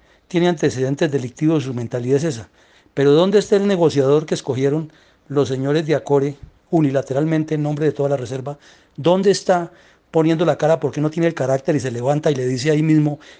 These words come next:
"Eso no es así, señor Patiño, y vinimos fue a negociar la rendición de los terroristas, no a arrodillarnos"? No, pues está haciendo el mismo papel de los que han ido a negociar con las farc y con el E L N en otro lado, es ganando viáticos y buscando que les den prensa,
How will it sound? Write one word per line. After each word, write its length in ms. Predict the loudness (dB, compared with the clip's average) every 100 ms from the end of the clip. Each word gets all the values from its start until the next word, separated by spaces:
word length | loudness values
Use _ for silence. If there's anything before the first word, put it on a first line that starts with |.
| -2
"Eso 240 | 0 2
no 80 | 2
es 60 | 2
así, 180 | 2
señor 240 | 0 0 0
Patiño, 540 | -2 0 -2 -2 -4 -12 -20 _
y 200 | -4 -2 0
vinimos 380 | 2 2 2
fue 220 | 2 0 2
a 100 | 0
negociar 420 | 0 -2 0 0
la 80 | 2
rendición 460 | 2 2 0 -4 -2
de 80 |
los 160 | -2 -4
terroristas, 580 | -6 -4 -6 -4 -8 -8 -20 -20 _ -2
no 80 |
a 20 | 2
arrodillarnos"? 480 | 4 4 2 0
No, 180 | -2 -4
pues 140 | -4 -2
está 160 | 0
haciendo 240 | 2 2 2
el 60 |
mismo 180 | 4 2
papel 460 | 0 0 -2 -4 -12 _ _ _ -4
de 80 | 0
los 180 | 0
que 100 | 0
han 100 | 2
ido 100 | 4
a 60 | 4
negociar 320 | 2 0 -4
con 140 | -2 -2
las 140 | -2
farc 260 | 0 0 0
y 20 |
con 180 | -6 -4
el 100 | -2
E 100 | 0
L 80 | 0
N 0 |
en 100 | -2
otro 220 | -2 0
lado, 180 | 0 0
es 160 | -4 -14 -20 -14
ganando 400 | -6 0 2 4
viáticos 500 | 4 4 2 -4 -6 -4
y 80 | -4
buscando 420 | -2 0 0 0
que 100 | -2
les 140 | -2
den 180 | 0 0
prensa, 480 | 2 2 2 -2